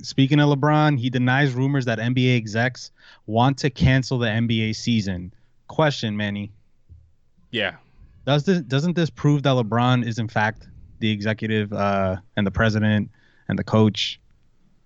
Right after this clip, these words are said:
Speaker 1: of the,
Speaker 2: Ab-
Speaker 1: of whatever team he's on?
Speaker 2: Absolutely, but I also think that LeBron, as much as I love LeBron James, I feel like he talks out of school quite a lot.
Speaker 1: Like, how is he, how is he denying rumors that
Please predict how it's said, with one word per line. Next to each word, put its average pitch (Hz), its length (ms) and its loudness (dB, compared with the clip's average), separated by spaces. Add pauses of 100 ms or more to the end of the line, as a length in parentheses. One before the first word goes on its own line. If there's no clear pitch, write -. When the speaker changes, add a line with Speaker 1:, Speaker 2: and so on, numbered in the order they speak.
(140)
Speaker 1:
of 107 80 0
the, 104 120 2
Speaker 2:
Ab- 104 120 -2
Speaker 1:
of 110 160 4
whatever 113 260 4
team 117 200 2
he's 117 120 2
on? 120 320 0 (480)
Speaker 2:
Absolutely, 120 580 -4
but 110 140 -2
I 113 80 2
also 127 260 -2
think 127 160 -8
that 117 80 -8
LeBron, 104 720 -2
as 98 160 -14
much 110 160 -6
as 120 140 -6
I 107 80 0
love 104 220 -2
LeBron 110 360 -8
James, 113 560 -10 (140)
I 92 80 -12
feel 104 220 -8
like 92 340 -6
he 87 880 -8
talks - 300 -10
out 90 100 -8
of - 60 -14
school - 440 -16
quite 90 220 -12
a 87 60 -16
lot. - 180 -16 (720)
Speaker 1:
Like, 139 380 0 (360)
how 160 240 2
is 180 120 0
he, 170 340 -2 (140)
how 156 240 0
is 175 100 -2
he 185 140 -4
denying 147 420 0
rumors 117 540 0
that 113 180 -2